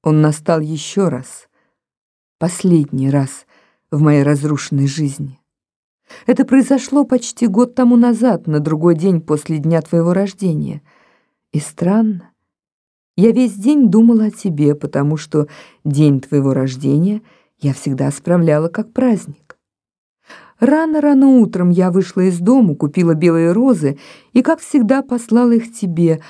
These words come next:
в память о забытом тобой часе. Днем я поехала с мальчиком кататься,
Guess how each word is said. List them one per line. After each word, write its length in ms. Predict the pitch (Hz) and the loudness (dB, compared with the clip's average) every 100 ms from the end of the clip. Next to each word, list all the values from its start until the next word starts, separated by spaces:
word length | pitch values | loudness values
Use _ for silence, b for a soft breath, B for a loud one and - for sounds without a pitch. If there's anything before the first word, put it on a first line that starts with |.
| B _ | B _
в 140 | - | -6
память 400 | 170 160 160 - | -2 0 -2 -6
о 100 | 160 | -6
забытом 580 | 143 151 143 147 147 143 | -2 -2 0 -2 -2 -6
тобой 360 | 143 151 143 147 | -4 -2 -2 -2
часе. 600 | - 151 131 - - - _ _ _ _ _ _ _ _ - | -4 -6 -6 -10 -20 -20 _ _ _ _ _ _ _ _ 0
Днем 280 | 226 370 320 | 2 4 4
я 140 | 240 | 4
поехала 580 | 190 180 175 170 175 170 | 2 0 0 0 0 0
с 120 | - | 0
мальчиком 500 | 165 151 151 185 220 | -2 -2 -4 -2 0
кататься, 600 | 262 277 349 349 - | 0 -2 -4 -4 -4